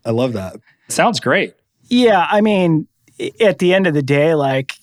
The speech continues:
Speaker 2: I, I'm g-, kinda just doing it 'cause I can, 'cause I have
Speaker 1: Yeah.
Speaker 2: the gear.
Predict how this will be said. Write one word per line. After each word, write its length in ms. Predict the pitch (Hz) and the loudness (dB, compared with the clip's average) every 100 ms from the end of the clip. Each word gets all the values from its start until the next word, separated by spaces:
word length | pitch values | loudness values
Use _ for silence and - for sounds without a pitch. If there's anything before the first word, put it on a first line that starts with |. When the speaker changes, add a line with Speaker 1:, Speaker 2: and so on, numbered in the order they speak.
| - | -2
Speaker 2:
I, 160 | 185 185 | -2 0
I'm 220 | 180 175 170 | 0 0 0
g-, 160 | 208 | -4
kinda 280 | - 185 170 | 0 0 2
just 240 | 151 139 | 0 -2
doing 220 | - 156 151 | 0 0 0
it 100 | - | -2
'cause 160 | 160 | -2
I 120 | 139 | -2
can, 500 | 135 151 135 143 165 - | -2 0 0 0 -2 -6
'cause 180 | - 156 | -4 0
I 100 | 165 | 2
have 160 | 156 170 | 2 0
Speaker 1:
Yeah. 60 | |
Speaker 2:
the 80 | 170 | -2
gear. 420 | 139 139 143 180 | -2 0 0 -2